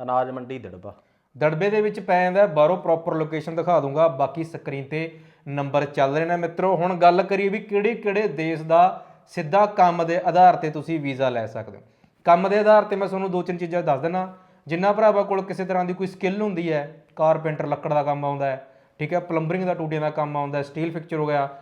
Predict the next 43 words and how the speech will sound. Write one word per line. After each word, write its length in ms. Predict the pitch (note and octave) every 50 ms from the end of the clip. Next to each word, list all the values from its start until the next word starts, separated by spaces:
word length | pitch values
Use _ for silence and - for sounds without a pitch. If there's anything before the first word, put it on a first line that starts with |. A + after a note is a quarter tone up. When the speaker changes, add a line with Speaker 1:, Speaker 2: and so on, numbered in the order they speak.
| - _ -
Speaker 2:
ਜਿਹੜੇ 180 | C#3+ D#3+ F3
ਜਾਲ 260 | D#3 D#3 D3+ D3 C#3+
ਜੂਲ 200 | C#3 C#3+ D3 C#3+
ਬਣਦੇ 280 | C#3+ C#3+ C#3 C3+ C#3 E3
ਨੇ 80 | E3 D#3+
ਆਪਣਾ, 280 | D3+ D#3 D3 C#3+ C3+ C3+ - - _ _ _ D3+
ਮਤਲਬ 180 | D#3+ E3 G3+ G#3+
ਤੁਹਾਡੇ 200 | G3 G3 F#3 F#3+
ਕੋਲ 180 | G3 G3+ G3+
ਕਿਸੇ 140 | G#3+ F#3+ G3+
ਤਰ੍ਹਾਂ 200 | F#3+ G#3 G3+ G3+
ਦੀ 80 | G3+ G#3
ਕੋਈ 300 | G3+ G#3 G3+ G#3+ A3+ A3
ਵੀ 120 | A#3 A#3+
ਸਕਿੱਲ 400 | A3+ - - - G#3 A3 A#3+ A#3
ਹੈ, 360 | E3+ B2 G#2+ - - - - _ _ _ _ _ -
ਉਹ 80 | E3+ E3
ਤਾਂ 140 | E3 A3+ A#3
most 360 | G3+ F3+ E3+ D#3 E3 - F3+
welcome, 360 | F3+ F3+ F3 F#3+ G#3 G3+ G3+ G3+ - - -
ਉਹ 80 | D#3+
ਤਾਂ 120 | D#3 G#3 F#3
ਹੱਸ 240 | F#3 G3+ - -
ਕੇ 120 | D#3 D#3+ D#3
ਜਾ 160 | D3+ D#3 D#3+
ਸਕਦੇ 260 | D#3 F#3+ F3+ F3 F#3+
ਨੇ। 180 | F#3+ G3+ G#3 G#3 - - _ _ _ _ -
ਹੁਣ 100 | F#3 G3+
ਜਿਹੜੇ 260 | D#3+ F#3 F#3+ G#3+ A3
ਕਹਿੰਦੇ 260 | - G#3 G3+ G3+ G#3+
ਨੇ, 80 | G#3+ G#3+
"ਬਈ 220 | F#3 G3+ G3+ G3+
ਅਸੀਂ, 120 | F#3 -
ਸਾਨੂੰ 200 | E3+ - F#3 E3+
ਤਾਂ 80 | E3+ F3
ਕੋਈ 100 | E3 E3+
ਕਿੱਤਾ 260 | D#3+ E3+ D#3+ E3 F#3+ F3+
ਆਉਂਦਾ 280 | F#3 E3+ E3+ E3 E3
ਨਹੀਂ", 200 | E3 E3+ E3 D#3+ D#3+ - _ _ _
ਜਿਹਨੂੰ 180 | D3+ D#3+ F3+ F3+
ਆਪਾਂ 120 | - F#3+
ਕਹਿੰਦੇ 240 | F3+ F3 E3+ E3 F3
ਕਿ 120 | E3+ G3+